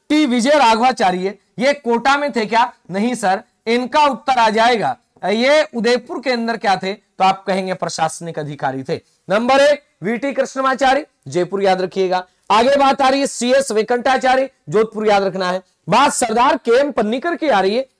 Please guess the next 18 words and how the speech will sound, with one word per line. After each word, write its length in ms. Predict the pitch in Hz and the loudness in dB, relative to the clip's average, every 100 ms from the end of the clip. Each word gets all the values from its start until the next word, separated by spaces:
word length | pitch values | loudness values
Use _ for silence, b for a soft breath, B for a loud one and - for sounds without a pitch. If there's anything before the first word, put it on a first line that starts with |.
| - | -2
आप 220 | 277 285 | 0 0
कहेंगे 280 | 254 247 247 | -2 0 0
बीकानेर। 480 | 202 185 180 220 269 b b | 0 -2 0 -2 -2 b b
और 140 | 277 | 2
अंत 320 | 269 247 285 330 | 2 2 0 0
में 140 | 349 | 2
आ 120 | 262 | 4
रहा 100 | 254 | 4
है 60 | 339 | 2
सर 380 | - 294 311 330 | 0 -2 -2 -2
टी 300 | - 294 311 | -4 -4 -2
विजय 460 | 220 202 226 247 | -4 -2 0 2
राघवाचार्य, 840 | 247 196 185 196 214 185 151 165 156 _ _ | 4 2 0 -2 -2 -2 -2 -2 -4 _ _
तो 60 | 202 | -2
आपका 280 | 196 - 190 | -2 0 -2
उत्तर 240 | 185 185 | -2 -6
क्या 140 | 175 | -2
आएगा? 320 | 160 156 196 | 0 2 -2